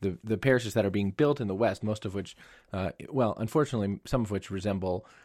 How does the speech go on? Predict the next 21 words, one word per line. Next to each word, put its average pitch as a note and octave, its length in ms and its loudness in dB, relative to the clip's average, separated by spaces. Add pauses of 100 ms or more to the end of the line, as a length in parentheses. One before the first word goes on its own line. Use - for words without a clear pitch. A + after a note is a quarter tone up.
(200)
like, F#2+ 200 -4
you G#2 60 0
know, F2+ 100 -2
sort F#2 220 -4
of, F2+ 200 -8
uh, F#2+ 180 -4
megachurch F#2+ 500 -2
assembly G#2 340 -2
halls. F2+ 260 -6
So A2+ 100 0
they A2+ 100 4
could G#2 180 -2
use A2 300 0
some G2 120 -2
of F#2 60 0
that D#2 140 -2
statuary. - 380 -8
So - 100 -4
maybe C#3 240 2
the C#3 100 0
twinning, A2+ 420 0